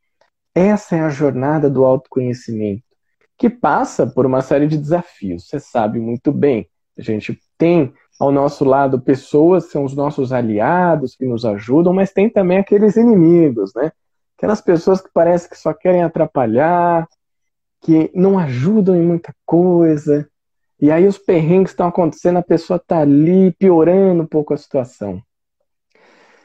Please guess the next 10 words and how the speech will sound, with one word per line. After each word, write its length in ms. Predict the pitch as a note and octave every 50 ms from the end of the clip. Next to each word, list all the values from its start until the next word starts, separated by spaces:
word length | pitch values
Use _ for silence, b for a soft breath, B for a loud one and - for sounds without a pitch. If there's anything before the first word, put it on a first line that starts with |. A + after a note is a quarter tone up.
| b b b
Em 80 | D#3+ F3
algum 200 | F3 F3+ E3+ G3+
momento 400 | A3 G#3+ F#3+ F#3 F#3+ G3 F#3+ F3+
das 200 | E3 E3 D#3+ D3+
nossas 440 | D#3+ D#3+ D#3 - - D3+ B2+ B2 A#2
vidas, 680 | B2+ D#3+ G#3 A#3 A#3+ F#3+ D3 A#2 G2+ F2+ - _ _ _ _ _ _ -
nós 200 | - C3 C3 C#3
vamos 220 | D#3 D#3+ D#3+ D#3
enfrentar 460 | E3 E3 E3 - D#3 D3 C#3+ E3+ D#3+ D#3
grandes 480 | D3 D#3+ E3+ F3 E3 F#3 E3+ - -